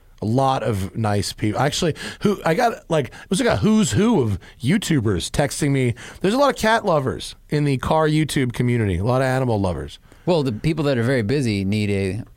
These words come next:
Speaker 2: kind of lower
Speaker 1: <laughs>
Speaker 2: maintenance
Speaker 1: Right.
Speaker 2: animal.
Speaker 1: Fensky, Engineering Explained,
Speaker 2: Mm.
Speaker 1: Jason Fensky. He's the, he's, I think, the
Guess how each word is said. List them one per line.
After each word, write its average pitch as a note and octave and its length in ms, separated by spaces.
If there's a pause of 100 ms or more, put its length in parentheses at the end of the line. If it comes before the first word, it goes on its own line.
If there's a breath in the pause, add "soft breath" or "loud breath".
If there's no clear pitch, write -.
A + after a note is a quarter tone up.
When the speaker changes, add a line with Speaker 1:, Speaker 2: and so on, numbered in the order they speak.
(100)
Speaker 2:
kind G2+ 240
of G2 60
lower A#2 200
Speaker 1:
<laughs> - 20
Speaker 2:
maintenance G#2+ 340
Speaker 1:
Right. D3 80
Speaker 2:
animal. F2 300
Speaker 1:
Fensky, F#3 760
Engineering D#3+ 480
Explained, D3+ 520
Speaker 2:
Mm. F#3+ 180
Speaker 1:
Jason C#3+ 340
Fensky. D3+ 480
He's D3 240
the, C3+ 140
he's, D#3+ 340
I C#3+ 100
think, C3 240
the A#2+ 160